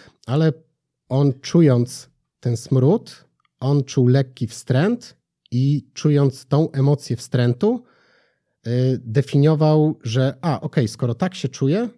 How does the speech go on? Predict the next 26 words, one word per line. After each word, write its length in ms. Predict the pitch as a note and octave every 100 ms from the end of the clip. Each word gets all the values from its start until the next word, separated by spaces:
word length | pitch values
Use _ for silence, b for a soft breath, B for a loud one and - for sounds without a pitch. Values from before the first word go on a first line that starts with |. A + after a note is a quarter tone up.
| -
to 100 | C#3
znaczy, 320 | D3 D3+ C#3
że 320 | B2+ C3+ C#3 -
pewnie 280 | C3+ -
o 80 | C#3+
to 120 | - C3+
mnie 260 | C3+ C3
chodzi. 440 | G#2+ G#2 F2+ - - b b b b
Więc 240 | A2 B2 -
to 100 | C3
często 480 | C#3 B2 - C3
emocje 440 | C3+ C3+ C#3 - A2+
właśnie 300 | A#2+ - A#2
definiują 440 | A2 - A#2+ A2+
naszą 320 | G#2+ G2 A2
racjonalność. 680 | G#2 - A2+ G#2 G#2 F#2+ G2
To 100 | -
też 160 | - G#2
działa 180 | A2 G#2
na 80 | F#2+
przykład, 440 | - G2+ F2+ - G2
y, 340 | F#2 F2+ G2+ - B B B -
na 120 | G#2
zasadzie 280 | G2 G2 F#2
choćby 240 | F#2 F#2
religii. 520 | F2 F#2 E2+ - -